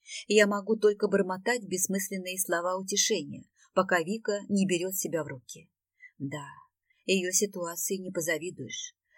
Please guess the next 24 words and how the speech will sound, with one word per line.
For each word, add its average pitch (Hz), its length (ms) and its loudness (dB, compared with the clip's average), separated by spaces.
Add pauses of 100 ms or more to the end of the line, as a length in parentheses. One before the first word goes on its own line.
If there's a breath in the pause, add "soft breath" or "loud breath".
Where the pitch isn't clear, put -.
Я 220 180 8
и 214 40 4
сама 226 360 2
негативно 165 600 0
отношусь 165 460 -4
к - 40 -20
многоженству 175 800 -4
и 220 120 6
не 226 140 10
согласилась 226 760 6
бы 160 140 2
делить 208 380 2
своего 175 400 2
мужа 190 340 0
с 160 60 -10
другой 185 340 6
женщиной. 208 640 0 (460)
Не 208 180 2
знаю 208 380 2
даже, 143 440 -2
что - 280 10
она 202 220 4
будет 208 300 0
делать, 196 480 -4